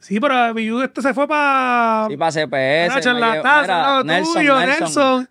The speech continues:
Speaker 2: Nelson
Speaker 1: Dame una
Speaker 2: me,
Speaker 1: llamadita.
Speaker 2: me llevó, me llevó, me llevó todos los caballos, pero yo lo
Speaker 1: Grande.
Speaker 2: dejo porque yo sé que eran de él, pero
Speaker 1: Sí.
Speaker 2: yo les cogí un cariño inmenso a esos nenes, tacho.
Speaker 1: Sí.
Speaker 2: Esos nenes eran pa' mí, era, ya tú sabes.
Speaker 1: No, te digo, porque me, en esta vuelta del Buzzer Beater, cada vez que voy a la emisora,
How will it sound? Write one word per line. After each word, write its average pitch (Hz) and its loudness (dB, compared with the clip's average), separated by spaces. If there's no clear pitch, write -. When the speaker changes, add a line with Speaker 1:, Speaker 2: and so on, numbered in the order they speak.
Speaker 2:
Nelson 202 -2
Speaker 1:
Dame - 4
una 247 4
Speaker 2:
me, 277 6
Speaker 1:
llamadita. 285 2
Speaker 2:
me 160 -2
llevó, 147 -2
me 156 0
llevó, 151 0
me 151 -2
llevó 151 0
todos 185 0
los 190 2
caballos, 196 4
pero 185 2
yo 170 2
lo 196 4
Speaker 1:
Grande. 202 6
Speaker 2:
dejo 226 6
porque 185 2
yo 175 0
sé 190 -2
que 196 0
eran 202 0
de 185 4
él, 214 -2
pero 160 0
Speaker 1:
Sí. 156 -2
Speaker 2:
yo 151 0
les 160 0
cogí 170 -2
un 165 -4
cariño 156 -4
inmenso 143 -4
a - -6
esos 139 -6
nenes, 143 -4
tacho. 139 -6
Speaker 1:
Sí. 165 -6
Speaker 2:
Esos 139 -6
nenes 139 -2
eran 143 -2
pa' 139 -2
mí, 143 -6
era, 156 0
ya 135 -2
tú 160 -6
sabes. 123 -4
Speaker 1:
No, 208 2
te 240 -2
digo, 254 -2
porque 233 -4
me, 214 -4
en 233 -4
esta 214 -4
vuelta 262 -2
del 269 -2
Buzzer 254 -4
Beater, 269 -2
cada 208 0
vez 233 -6
que 277 -10
voy 269 -2
a 262 -2
la 254 0
emisora, 247 -2